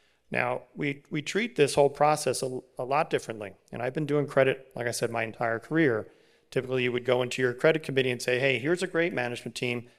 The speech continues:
This is a great company. This is where they sit within their industry. And these are all the good things, and this is why we're gonna lend to the company. And this is how they're gonna pay us back." Well, our investment committee, my partner and I, it's a lot different.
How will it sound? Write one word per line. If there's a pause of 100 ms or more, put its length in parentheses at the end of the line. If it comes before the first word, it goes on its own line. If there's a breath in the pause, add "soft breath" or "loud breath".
(120)
This
is
a
great
company.
This
is
where
they
sit
within
their
industry. (400 soft breath)
And (140)
these
are
all
the
good
things,
and
this
is
why
we're
gonna
lend
to
the
company. (300)
And
this
is
how
they're
gonna
pay
us
back." (600 soft breath)
Well,
our
investment
committee,
my
partner
and
I, (420)
it's
a
lot
different.